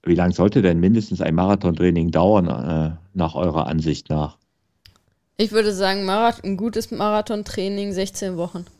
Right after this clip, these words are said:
Speaker 1: Okay, vier Monate, ja. Okay. Ja, dann weiß ich gar nicht, ob man das, ob ich jetzt sag, ich muss wirklich sechs Wochen lang jede Woche,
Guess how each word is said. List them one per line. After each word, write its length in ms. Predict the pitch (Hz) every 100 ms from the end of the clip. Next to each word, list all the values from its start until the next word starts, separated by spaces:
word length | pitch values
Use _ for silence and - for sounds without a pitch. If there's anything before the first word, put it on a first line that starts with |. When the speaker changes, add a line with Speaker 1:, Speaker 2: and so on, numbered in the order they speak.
| _ _ - _ _ _ _ _ _ _ _ _ _
Speaker 1:
Okay, 160 | - 71
vier 220 | - 80
Monate, 440 | 73 69 69 65 65 _ -
ja. 180 | 76 - _ _ _ _ _ _ _ _ _ _ _ _ _ _
Okay. 240 | - 69 71 _ _ _ _ _ _ _ _ _ - _ _ _ _ _
Ja, 160 | 78 87
dann 140 | 110 87
weiß 200 | 98 117
ich 80 |
gar 140 | - 90
nicht, 140 | 80
ob 140 | - -
man 80 | 82
das, 260 | 78 - -
ob 680 | 82 - 76 - - -
ich 120 | 82 80
jetzt 140 | -
sag, 240 | 82 80 -
ich 200 | 87 87
muss 240 | 87 82
wirklich 240 | 85 - 80
sechs 300 | 80 80 -
Wochen 220 | 80 87
lang 280 | 78 78 78
jede 380 | 76 80 78 73
Woche, 560 | 76 78 - 78 73